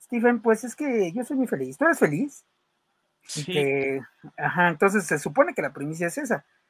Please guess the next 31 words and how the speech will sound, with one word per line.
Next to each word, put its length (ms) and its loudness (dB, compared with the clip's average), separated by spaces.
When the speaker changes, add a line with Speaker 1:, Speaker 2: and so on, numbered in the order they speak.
Speaker 1:
pero 180 8
entonces, 340 2
¿de 140 0
dónde 260 2
viene 380 -2
eso? 360 -2
Eh, 140 -16
bueno, 240 -4
no 140 -6
sé, 240 -12
a 40 -6
mí 100 -2
se 120 0
me 60 2
hace 160 -2
como 240 -6
que 80 -6
estuvo 400 -2
innecesario, 680 -6
¿no? 160 -14
Como 280 6
que, 200 2
o 140 8
bueno, 220 8
no 120 4
innecesario, 600 0
pero 220 -4
como 180 -2
que 100 -8
tuvieron 340 0
que, 360 -4